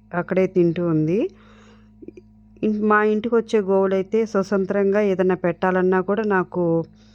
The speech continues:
అంటే అలవాటై ఉన్నాయి కాబట్టి పర్వాలేదు. ఇప్పుడు ఈ కొత్త గోవులు ఏందంటే, మనం ఏమన్నా పెట్టాలన్నా, ఏదైనా తినిపించాలన్నా భయం వేస్తుంది. ఎందుకంటే, కొత్త గోవులు కాబట్టి మనం పొడుస్తానికి అట్లా వస్తున్నాయి.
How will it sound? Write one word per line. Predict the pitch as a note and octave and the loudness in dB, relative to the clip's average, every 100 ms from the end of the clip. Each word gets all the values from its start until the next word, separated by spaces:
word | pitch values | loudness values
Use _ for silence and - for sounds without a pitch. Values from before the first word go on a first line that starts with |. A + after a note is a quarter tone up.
| - - - - - | -20 -20 -20 -20 -4
అంటే | F#3 F#3+ | -2 0
అలవాటై | F3+ F#3+ F#3+ F#3 | 2 2 0 0
ఉన్నాయి | F3+ F3+ E3+ | 0 -2 -2
కాబట్టి | E3+ E3+ E3 G#3+ A#3 G3 F#3 F3 _ | -4 -4 -4 -4 -2 -2 -4 -6 _
పర్వాలేదు. | F#3 F3 F3+ E3 D3 F#3 D4 - _ _ _ _ | 0 2 2 2 0 0 -2 -6 _ _ _ _
ఇప్పుడు | - G3+ | 0 0
ఈ | G3+ | 0
కొత్త | G#3 G3 A3+ | 0 0 0
గోవులు | G#3+ G#3 G3 F#3 | 2 2 2 2
ఏందంటే, | F3+ F3+ E3+ D#3 E3+ F3+ - - | 2 2 0 -2 -2 -2 -4 -4
మనం | F#3 F#3 | 0 2
ఏమన్నా | F3+ F3+ F3+ F3+ F3 E3+ - | 2 2 2 0 -2 -6 -4
పెట్టాలన్నా, | F#3+ F#3 F3+ F3 F3 F3 F3 E3 - - F3 | -4 0 -2 0 0 0 -2 -6 -14 -6 0
ఏదైనా | F3+ F3 F3 | 2 2 0
తినిపించాలన్నా | - F3+ F3 F#3 - E3+ E3+ E3 E3+ F3 - - - - - - - | -2 -6 -4 -4 -2 0 0 0 0 -2 -8 -20 -20 -20 -20 -20 -6
భయం | E3+ F#3 | 0 4
వేస్తుంది. | G3+ F#3+ - F3+ E3+ E3 G#3+ A#3+ | 4 2 0 -4 -2 0 -2 -4
ఎందుకంటే, | - F#3 F#3+ G3+ F#3+ | -2 0 0 -2 -4
కొత్త | F#3+ F3+ G3 | -2 -2 -2
గోవులు | F#3+ F#3+ F3+ E3+ | 0 2 2 0
కాబట్టి | E3+ E3 E3 A3+ | -2 -2 -4 -2
మనం | G3+ F3+ F3 E3+ E3 E3 - - - - _ _ _ G#3 | 0 2 0 0 -2 -6 -14 -20 -20 -20 _ _ _ 0
పొడుస్తానికి | F#3+ F#3 - F#3 F3 F3 | 2 0 0 0 0 -2
అట్లా | F#3 E3+ E3 | -4 -2 0
వస్తున్నాయి. | D3+ D3 G3 F3 D#3 D3+ G#3 E4 | 0 -2 -4 -2 0 -2 -2 -4